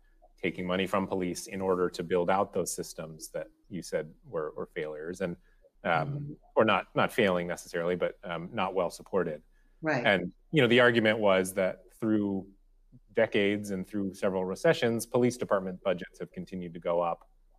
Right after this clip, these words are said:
Speaker 1: while those other departments maybe haven't seen the same sorts of budget increases. Um,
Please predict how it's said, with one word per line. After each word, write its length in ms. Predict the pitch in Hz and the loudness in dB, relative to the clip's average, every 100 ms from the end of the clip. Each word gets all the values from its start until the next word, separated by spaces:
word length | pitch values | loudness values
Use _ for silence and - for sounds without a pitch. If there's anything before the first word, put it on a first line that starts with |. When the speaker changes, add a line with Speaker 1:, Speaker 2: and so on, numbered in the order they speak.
| _ | _
Speaker 1:
while 120 | 98 | 2
those 160 | 98 98 | 4 6
other 180 | 107 98 | 6 4
departments 460 | 87 101 92 85 - | 0 -4 -4 -6 -8
maybe 220 | 87 85 | -10 -8
haven't 320 | 92 87 85 | -8 -10 -10
seen 220 | - 85 | -14 -14
the 80 | 85 | -12
same 260 | - 85 85 | -14 -12 -14
sorts 280 | - 82 | -14 -16
of 100 | 82 - _ _ _ - | -16 -18 _ _ _ 0
budget 260 | 95 92 | 2 2
increases. 800 | 90 87 90 80 - - - - - | -2 -6 -10 -14 -16 -18 -18 -18 -6
Um, 320 | 95 82 165 | -4 -4 -8